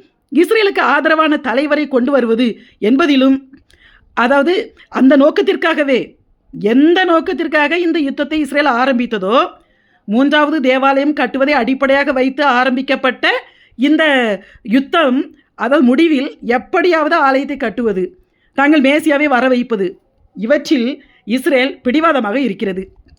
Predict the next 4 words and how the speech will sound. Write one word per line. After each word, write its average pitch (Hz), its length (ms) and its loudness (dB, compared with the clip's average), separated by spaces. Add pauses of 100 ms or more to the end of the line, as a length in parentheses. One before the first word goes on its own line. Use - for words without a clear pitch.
(280)
வேதத்தில் 277 520 -2
சொல்லப்பட்டபடியே 262 720 0 (460)
இப்போது 262 360 0 (580)
பிரிட்டிஷும் 302 600 0